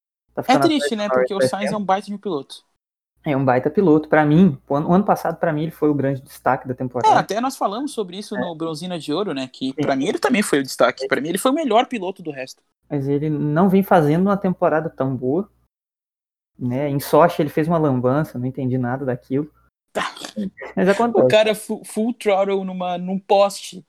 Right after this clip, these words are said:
Speaker 2: tá ligado? O cara viu o poste, "Não, vou acelerar."
Speaker 1: É, foi esquisito, né? E até o Lando falou, ele tá tentando dar uma de herói, né?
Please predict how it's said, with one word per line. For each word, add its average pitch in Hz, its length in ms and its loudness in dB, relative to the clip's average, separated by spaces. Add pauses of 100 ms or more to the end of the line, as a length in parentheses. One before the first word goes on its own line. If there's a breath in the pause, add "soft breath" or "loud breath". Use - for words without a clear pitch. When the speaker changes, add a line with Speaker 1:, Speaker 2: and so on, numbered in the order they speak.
(120)
Speaker 2:
tá - 80 -14
ligado? 180 180 -4
O 196 40 -12
cara 214 180 2
viu 208 200 -2
o 220 40 -14
poste, 233 280 -2
"Não, 370 100 -6
vou 254 100 -2
acelerar." 247 480 -6 (800)
Speaker 1:
É, 165 440 -8
foi 190 200 -2
esquisito, 160 440 -2
né? 175 120 2
E 196 40 2
até 196 180 0
o 208 180 6
Lando 175 280 4
falou, 156 320 2
ele - 80 -10
tá - 100 -4
tentando 156 480 -2
dar 151 80 2
uma 160 160 0
de 160 100 -4
herói, 143 300 0
né? 151 240 -6